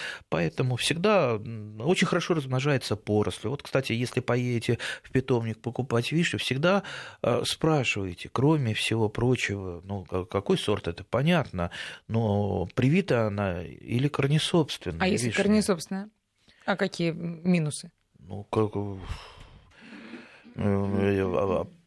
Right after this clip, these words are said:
Speaker 1: привитая вишня, ну, на, на чем, на чем, опять же, она привита?
Speaker 2: Да.
Speaker 1: То есть, э, чаще всего, а, подвои, э, подбираются таким образом, чтобы максимально она была зимостойкая.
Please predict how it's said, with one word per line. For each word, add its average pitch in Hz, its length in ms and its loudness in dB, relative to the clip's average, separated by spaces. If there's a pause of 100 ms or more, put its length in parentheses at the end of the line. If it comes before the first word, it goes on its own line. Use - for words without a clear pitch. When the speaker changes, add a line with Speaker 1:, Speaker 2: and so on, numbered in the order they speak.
Speaker 1:
привитая 175 500 2
вишня, 117 1300 0
ну, 131 180 -2
на, 113 140 -2
на 117 120 0
чем, 117 260 -2
на 117 180 2
чем, 120 240 -4
опять 110 260 -2
же, 117 140 0
она 127 160 0
привита? 180 420 2
Speaker 2:
Да. 85 300 2
Speaker 1:
То - 180 -4
есть, - 260 -6
э, 98 140 2
чаще - 320 -4
всего, 175 500 0 (360)
а, 113 260 0
подвои, 113 1160 2
э, - 20 0
подбираются 107 540 0
таким 135 260 -2
образом, 127 340 2
чтобы 104 640 2
максимально 120 600 2
она 107 160 0
была 104 240 2
зимостойкая. 92 880 -2